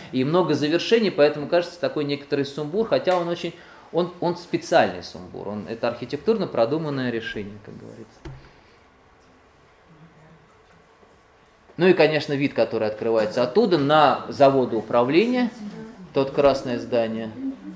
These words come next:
и на Волгу тоже. А, слушайте, я, наверное, Волгу-то... Ну, щас, может быть, будет дальше, и я, я вообще включал фотографию. А вот он внутри, представляете, в каком он жутком таком состоянии.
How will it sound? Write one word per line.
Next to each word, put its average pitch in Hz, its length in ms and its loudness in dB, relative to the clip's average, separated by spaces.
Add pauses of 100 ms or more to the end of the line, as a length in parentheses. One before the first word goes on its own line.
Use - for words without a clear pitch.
(1600)
и 180 100 4
на 254 140 10
Волгу 202 320 10
тоже. 135 460 4 (800)
А, 107 360 0 (240)
слушайте, - 300 -6
я, 135 120 6
наверное, 175 380 4
Волгу-то... 165 560 0
Ну, 175 100 -2
щас, 190 240 4
может 160 200 0
быть, 160 140 -2
будет 151 280 2
дальше, 120 400 2
и 98 440 -12 (140)
я, 120 220 -2
я 131 160 -2
вообще 143 200 -6
включал 147 340 -6
фотографию. 160 600 -8 (1160)
А - 100 6
вот 240 200 12
он 247 100 12
внутри, 214 360 6
представляете, 185 420 4
в - 40 -6
каком 139 300 2
он 127 120 -2
жутком 120 340 -6
таком 110 300 -4
состоянии. 139 640 -4